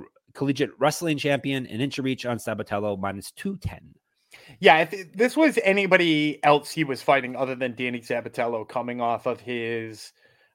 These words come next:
Speaker 2: um, knockout loss, I might be worried. But Sabatello just doesn't seem like he's got the hands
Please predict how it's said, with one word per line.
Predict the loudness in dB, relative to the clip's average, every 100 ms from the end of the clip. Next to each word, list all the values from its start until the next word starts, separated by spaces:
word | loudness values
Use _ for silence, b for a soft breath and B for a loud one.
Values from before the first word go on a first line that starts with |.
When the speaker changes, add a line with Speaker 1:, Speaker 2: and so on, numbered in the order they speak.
| -4
Speaker 2:
um, | 4 6 6 2 4
knockout | 4 6 2 2
loss, | 2 4
I | 2
might | 0 -4
be |
worried. | -6 -2 -2 -2
But | -8
Sabatello | -2 -2 4 6 8 6
just | 4
doesn't | 4 2 0
seem | -4 0
like | 0 0
he's | -2 0
got | 0 0
the | -4
hands | -2 -4 -6 -14